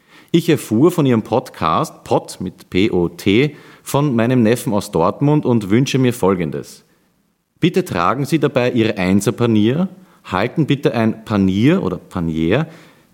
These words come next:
oder Panier, keine Ahnung, wie man es ausspricht, in der linken Hand und panieren mit der rechten Hand ein Wiener Schnitzel. Vielen Dank und liebe Grüße, Doktor Gerold Hatting,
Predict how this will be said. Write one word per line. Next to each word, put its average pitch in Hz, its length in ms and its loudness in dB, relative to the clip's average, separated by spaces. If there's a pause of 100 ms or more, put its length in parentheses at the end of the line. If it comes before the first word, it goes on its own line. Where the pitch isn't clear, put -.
(180)
oder 85 140 0
Panier, 82 640 0
keine 90 220 -2
Ahnung, 104 140 2
wie 104 60 2
man 98 60 -2
es - 80 -8
ausspricht, 127 680 -2
in 127 140 4
der 113 100 4
linken 131 480 2
Hand 151 340 0
und 127 260 -2
panieren 113 500 2
mit 151 180 2
der 110 120 0
rechten 120 420 0
Hand 110 340 -2
ein 92 200 0
Wiener 131 380 2
Schnitzel. 104 500 -2 (580)
Vielen 110 300 0
Dank 151 340 -2
und 143 240 2
liebe 117 260 4
Grüße, 139 600 2 (260)
Doktor 139 420 0
Gerold 101 520 0
Hatting, 135 460 -2